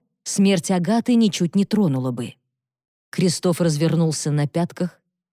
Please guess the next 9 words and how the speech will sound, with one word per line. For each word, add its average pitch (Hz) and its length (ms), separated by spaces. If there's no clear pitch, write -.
и 214 80
широко 202 480
улыбнулся, 165 720
разведя 139 460
руками. 120 580
«Мы 156 180
все 208 380
однажды 131 480
умрем. 123 500